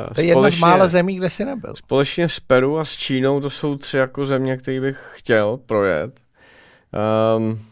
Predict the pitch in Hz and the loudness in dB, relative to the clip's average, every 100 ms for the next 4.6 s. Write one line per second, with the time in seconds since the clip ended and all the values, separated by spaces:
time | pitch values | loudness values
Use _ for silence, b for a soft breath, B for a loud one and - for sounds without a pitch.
0 | b b b b _ _ - - - 117 | b b b b _ _ -20 -12 -6 -4
1 | 113 - 107 107 120 165 131 110 110 107 | -2 0 2 2 2 4 4 4 6 4
2 | 98 101 95 87 85 85 95 98 98 92 | 4 0 0 -2 -2 -2 -2 0 2 2
3 | 90 95 - 107 92 - 98 87 80 85 | 0 -4 -2 -2 -2 -4 -2 0 -2 -6
4 | - 87 85 - 80 | -8 -10 -10 -10 -10